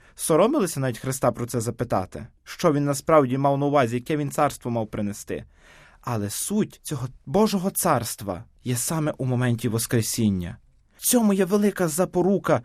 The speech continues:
нашої християнської віри. І тому-то апостол Павло говорить, що якщо Христос не воскрес, марна віра наша, марна проповідь наша.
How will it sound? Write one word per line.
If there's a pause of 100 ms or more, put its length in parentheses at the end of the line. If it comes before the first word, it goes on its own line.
(260)
нашої
християнської
віри. (260)
І
тому-то
апостол
Павло
говорить, (140)
що
якщо
Христос
не
воскрес, (360)
марна
віра
наша, (320)
марна
проповідь
наша.